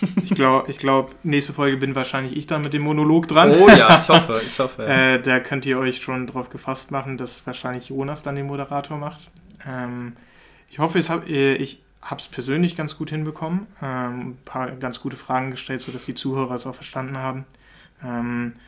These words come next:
Speaker 2: hab da als Laie probiert, es selber zu verstehen. Für mich war's im Nachhinein <laughs> verständlich.
Speaker 1: Das ist schon mal gut, das ist schon
Speaker 2: Ähm, aber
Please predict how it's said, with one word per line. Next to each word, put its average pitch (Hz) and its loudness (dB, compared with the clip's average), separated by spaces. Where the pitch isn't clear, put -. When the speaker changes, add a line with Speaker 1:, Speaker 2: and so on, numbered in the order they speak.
Speaker 2:
hab - -20
da 135 -4
als 123 -8
Laie 139 2
probiert, 135 -2
es 123 -8
selber 160 0
zu 160 -10
verstehen. 135 -8
Für 139 -10
mich 135 -6
war's 127 -8
im 131 -4
Nachhinein 123 -2
<laughs> - -20
verständlich. 175 -2
Speaker 1:
Das 160 4
ist 131 -4
schon 139 0
mal 123 2
gut, 120 -4
das 151 2
ist 135 6
schon 131 2
Speaker 2:
Ähm, 131 -4
aber 123 2